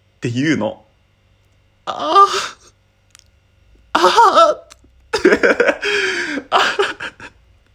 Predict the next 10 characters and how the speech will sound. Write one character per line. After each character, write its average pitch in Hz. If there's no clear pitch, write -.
泣 131
く 196
ほ 165
ど 156
嬉 156
し -
か 131
っ -
た -
ね。 -